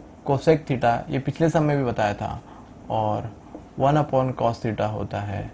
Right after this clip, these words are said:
sec theta। तो ये सारे formulas जो हैं note करके रखिए। प्रूव हो गया इस तरह से। हमने काफ़ी कुछ यूज़ किया यहाँ पे, ए क्यू माइनस बी क्यूब यूज़ किया, उसके बाद हमने यहाँ पर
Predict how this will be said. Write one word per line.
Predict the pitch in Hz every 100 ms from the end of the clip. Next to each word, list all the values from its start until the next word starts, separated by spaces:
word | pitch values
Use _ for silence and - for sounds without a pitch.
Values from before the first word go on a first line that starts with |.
| - -
sec | 120 -
theta। | - - - - - - - - -
तो | 127
ये |
सारे | 123 135 151
formulas | 143 120 123 123 123
जो | 120
हैं | 110 139 156 - - - -
note | 131 120
करके | 117 104 117
रखिए। | - - 101 - - - - - - - - - - - -
प्रूव | 147 151
हो | 110
गया | 101
इस | 95
तरह | - 95
से। | - - - - - -
हमने | 185
काफ़ी | 196 185 214
कुछ | 226 -
यूज़ | 196 185 180 -
किया | 180
यहाँ | 165
पे, | 170
ए | 160 147
क्यू | 170 160
माइनस | 156 156
बी | 143 135
क्यूब | 165 147
यूज़ | 147 135
किया, | 147 139 143 - - - - - - - -
उसके | 143 160
बाद | 143 135 131 135
हमने | 131 131 131 123
यहाँ | 127 120 131
पर | 127 127 123 120